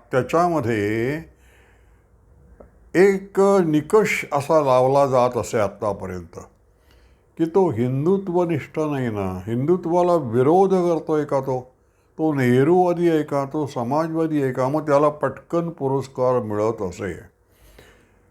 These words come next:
हिंदुत्वनिष्ठाला, हिंदुत्वाला विरोध न करणाऱ्यांना, भाजपला पाठिंबा देणाऱ्यांना, मोदींना बरं म्हणणाऱ्या, चांगलं म्हणणाऱ्यांना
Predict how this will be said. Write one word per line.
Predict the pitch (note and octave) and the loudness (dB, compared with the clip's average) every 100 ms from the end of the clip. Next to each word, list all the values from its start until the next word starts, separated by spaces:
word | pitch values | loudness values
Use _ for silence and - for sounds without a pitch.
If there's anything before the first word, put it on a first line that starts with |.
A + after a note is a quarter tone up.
| _ - | _ 0
हिंदुत्वनिष्ठाला, | D3 E3+ A3 G#3 E3+ D3+ A#2 - G2+ F2 F2 E2 E2+ G2+ | 2 2 0 2 0 2 -2 -4 -4 -4 -6 -8 -10 -8
हिंदुत्वाला | A#2 B2+ C#3+ C3 C#3 C3+ | -6 -4 -6 -2 2 2
विरोध | B2 A2+ C3 C3 B2+ | 2 2 2 2 0
न | A#2+ B2+ F#3 | 0 2 0
करणाऱ्यांना, | G3 A#2+ G2 F#2 F2 F2 F2 E2+ E2+ | 0 0 0 -2 -4 -6 -8 -8 -8
भाजपला | G2+ G#2+ C3+ E3+ D#3+ D3+ | -4 -2 0 0 0 0
पाठिंबा | C3+ G#2+ A2+ G#2 F#2+ | 0 -2 -4 -4 -4
देणाऱ्यांना, | F#2 F2+ F2 E2+ F2 F2+ | -6 -6 -8 -8 -8 -8
मोदींना | F#2 G#2 A2 C3+ B2+ B2 A#2+ A#2+ - _ _ _ _ _ _ _ | -8 -8 -6 -4 -4 -2 -2 -4 -14 _ _ _ _ _ _ _
बरं | F#2+ C3 E3 F3+ | 0 4 4 4
म्हणणाऱ्या, | B2 G2+ G2+ F2+ F2 E2+ | 2 0 -2 -4 -4 -8
चांगलं | F2 A2 A2 C3+ E3 | -8 -6 -4 -2 -2
म्हणणाऱ्यांना | A#2 G2 F#2+ F2 F2 F2 E2 F#2+ | -2 -2 -2 -4 -8 -10 -10 -14